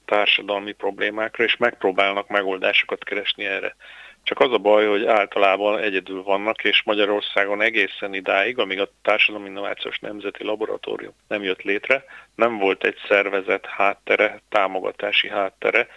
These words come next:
ezeknek a kezdeményezéseknek, hogy hova fordulhatnak pénzügyi támogatásért,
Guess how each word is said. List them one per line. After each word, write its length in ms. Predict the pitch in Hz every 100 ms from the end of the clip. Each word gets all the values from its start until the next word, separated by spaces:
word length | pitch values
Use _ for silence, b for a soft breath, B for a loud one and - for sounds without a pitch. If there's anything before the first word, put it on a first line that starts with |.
| b _
ezeknek 440 | 107 101 - 101
a 60 | -
kezdeményezéseknek, 1160 | - 101 104 110 110 110 113 - 113 110 104 - B B B
hogy 80 | -
hova 240 | 131 120
fordulhatnak 1000 | - 107 101 98 98 98 - - 104 - - _ _ -
pénzügyi 400 | 101 101 98 -
támogatásért, 1080 | 107 101 98 98 - 98 - - 95 98